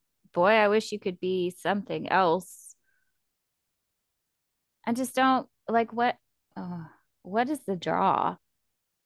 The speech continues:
Unless you wanna use it for nefarious purposes, which some people one hundred percent do. Like, if you're a bad guy and you wanna do bad guy things with it, like, yeah, this is super appealing. Way easier to break into a house when you don't have to physically be present to do it.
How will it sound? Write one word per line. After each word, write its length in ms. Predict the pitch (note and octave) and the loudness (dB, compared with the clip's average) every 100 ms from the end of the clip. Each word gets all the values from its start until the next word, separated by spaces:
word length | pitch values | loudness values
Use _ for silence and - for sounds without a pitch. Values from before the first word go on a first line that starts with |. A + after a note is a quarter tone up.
| _ _ | _ _
Unless 800 | A3+ A#3 A#3 C#4 A4 D4+ D#4 - | 2 4 6 6 8 6 4 -2
you 140 | A#3 | 0
wanna 220 | A#3 G#3+ G#3+ | 4 2 2
use 260 | G#3+ A#3 | 0 0
it 100 | G#3+ | -2
for 140 | - G3+ | -4 -6
nefarious 560 | F3+ G3+ G#3 F#3 E3+ | -4 -2 0 0 -4
purposes, 520 | - G3 E3 - - _ | -2 -4 -2 -12 -14 _
which 240 | C4 C4+ | -2 0
some 200 | - C#4+ | 2 2
people 360 | C#4 A#3+ G3+ F#3 | 2 -2 -2 0
one 160 | F3 | 0
hundred 320 | F#3+ F#3 D#3+ - | 0 -4 -4 -6
percent 340 | F3 D3 - | -8 -6 0
do. 220 | F#3+ D3+ | 4 4
Like, 240 | - F#3 F3 | 4 2 2
if 140 | F3 | 0
you're 180 | F4 G#4 | 2 2
a 60 | A3 | 4
bad 260 | E3+ A3+ | 6 6
guy 220 | G#3 A3 | 6 6
and 180 | C#4 A3+ | 6 2
you 100 | F#3+ | -2
wanna 140 | G#3+ A3+ | -4 -2
do 140 | G3+ | -4
bad 280 | F3+ D#3 F#3 | 2 2 2
guy 180 | G3 G3 | -2 -4
things 320 | F3 G3 G#3+ | -4 -6 -6
with 140 | A#3 - | -10 -8
it, 180 | A#3 - | -8 -2
like, 160 | D#3+ D#3 | -2 -2
yeah, 320 | D#3+ D3 G3 - _ _ | 0 6 6 4 _ _
this 180 | C4+ - | -2 0
is 180 | - - | -2 -2
super 320 | C4 C4+ A3+ | -6 -2 -2
appealing. 500 | G#3 - G#3 F#3 C#3 - _ _ | -2 -2 0 0 -2 -8 _ _
Way 300 | F#3+ A3+ C#4 | -2 4 4
easier 420 | C4 C#4 C#4+ C#4+ | 4 -2 -2 0
to 80 | B3 | 0
break 260 | A3+ B3 B3+ | 0 -4 -2
into 280 | A#3 A3 G3 | -8 -4 -4
a 40 | |
house 300 | F#3+ G3 F3+ - | 2 2 2 -4
when 120 | F3+ | -10
you 140 | F3+ | -8
don't 200 | F3 F3+ | -4 -4
have 200 | F#3+ F#3+ - | 0 -2 -2
to 80 | |
physically 520 | - G3 F3+ F3 E3+ D#3 | -8 -4 -4 -4 -6 -4
be 160 | D#3+ | -4
present 460 | D#3 D3 D#3 C3 - | -2 -2 -2 -4 -8
to 100 | E3 | -6
do 180 | E3 A#2+ | -2 0
it. 220 | G#2+ | -2